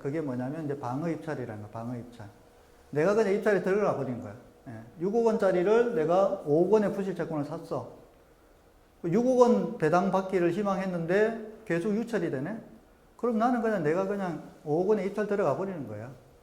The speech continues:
누가 오억 원 이상 낙찰 받으면 나는 배당 받으면 되는 거고, 최소한 나는 낙찰, 내가 낙찰을 받으면 육억 원짜리를 내가 오억 원에 매입한 거니까 사실 손해는 안 보거든요. 음, 그래서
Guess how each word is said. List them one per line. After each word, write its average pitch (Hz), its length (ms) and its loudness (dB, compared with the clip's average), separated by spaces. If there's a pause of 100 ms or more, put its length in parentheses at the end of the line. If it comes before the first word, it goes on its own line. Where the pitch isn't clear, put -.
(140)
누가 185 360 0
오억 170 300 4
원 202 120 2
이상 175 400 -4
낙찰 165 320 -4
받으면 175 360 -2
나는 160 220 -6
배당 143 240 -4
받으면 165 260 -6
되는 131 220 -8
거고, 110 320 -10 (380)
최소한 185 400 -2
나는 202 420 -4
낙찰, 165 340 -2
내가 165 300 6
낙찰을 190 400 4
받으면 180 760 2
육억 208 280 2
원짜리를 185 480 0
내가 147 260 -2
오억 131 220 -4
원에 170 160 -6
매입한 170 400 -4
거니까 127 500 -12 (640)
사실 156 220 -6
손해는 196 320 -4
안 135 180 -2
보거든요. 117 380 -10
음, 107 420 -16 (220)
그래서 147 420 -10